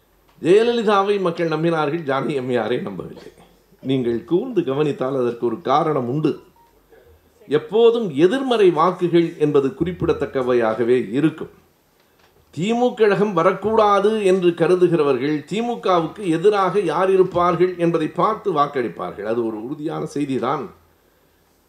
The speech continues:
ஜானகி அம்மையாரினுடைய அணி திமுகவுக்கு கடைசி நேரத்தில் நீங்கள் அதனை எண்ணி பார்க்க வேண்டும். எண்பத்தி எட்டில் சட்டமன்றத்தில் கலவரம் வந்தபோது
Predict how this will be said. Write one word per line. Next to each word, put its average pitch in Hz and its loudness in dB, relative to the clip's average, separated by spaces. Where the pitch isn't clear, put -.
ஜானகி 202 0
அம்மையாரினுடைய 175 2
அணி 156 4
திமுகவுக்கு 185 -2
கடைசி 202 0
நேரத்தில் 170 0
நீங்கள் 156 0
அதனை 135 2
எண்ணி 180 4
பார்க்க 147 -2
வேண்டும். 104 -6
எண்பத்தி 175 0
எட்டில் 160 0
சட்டமன்றத்தில் 156 -4
கலவரம் 147 0
வந்தபோது 104 -4